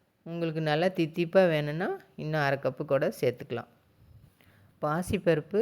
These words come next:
ஒரு சின்ன கப்ல ஒரு கப் எடுத்திருக்கேன். அதே மாதிரி ஜவ்வரிசியும் சின்ன கப்ல ஒரு கப் எடுத்திருக்கேன். ரெண்டு கப்புக்கு நாலு கப்பு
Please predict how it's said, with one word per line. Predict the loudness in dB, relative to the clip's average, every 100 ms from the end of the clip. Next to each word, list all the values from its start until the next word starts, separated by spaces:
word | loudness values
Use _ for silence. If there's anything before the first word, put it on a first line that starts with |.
| 0
ஒரு | 2 2 4 4 2 -4 -12
சின்ன | -6 -2 0
கப்ல | 4 2 4
ஒரு | 4 4
கப் | 4 0 2
எடுத்திருக்கேன். | 0 -2 -8 -4 -4 -4 -8 _ _ -10 0
அதே | 2 4
மாதிரி | 4 4 6
ஜவ்வரிசியும் | 8 8 8 4 2 -4 -4
சின்ன | -4 -2
கப்ல | 0 2 4
ஒரு | 4 4
கப் | 0 2
எடுத்திருக்கேன். | -2 -2 -8 -4 -6 -6 _ _ -20 -2
ரெண்டு | 2 2 2
கப்புக்கு | 2 0 -2 0 0 0 -8 _ _ 0
நாலு | 4 4 4
கப்பு | 0 0